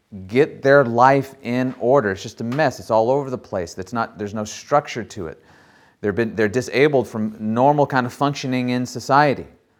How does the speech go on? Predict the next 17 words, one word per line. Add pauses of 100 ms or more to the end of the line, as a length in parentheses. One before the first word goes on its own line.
(340)
But
Christian
maturity
is
marked
by
a
wise,
well-ordered
life,
making
the
best
use
of
your
time.